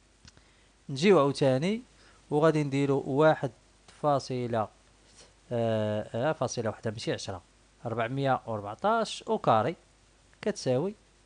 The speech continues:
شحال؟ هي، آه، ثلاثة تسعودات تلتمية وستة وتسعين، واحد فاصلة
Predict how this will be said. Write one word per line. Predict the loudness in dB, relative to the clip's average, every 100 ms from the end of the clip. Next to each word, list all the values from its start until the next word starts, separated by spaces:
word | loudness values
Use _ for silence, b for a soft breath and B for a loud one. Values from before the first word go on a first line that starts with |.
| _ -14
شحال؟ | 0 0 0 _ _ _ _ _ _ _ _ _ _ _ _ _ _ _ _ _
هي، | 0 2 6 8 8 6 2 -2
آه، | 0 2 0
ثلاثة | -2 -6 -6
تسعودات | -8 -6 -2 0 -2
تلتمية | -4 -6 -4 -4
وستة | -2 -4
وتسعين، | -4 -6 -8 -8 -10 -8
واحد | 0 0 -2 -6
فاصلة | -6 -4 -2 -2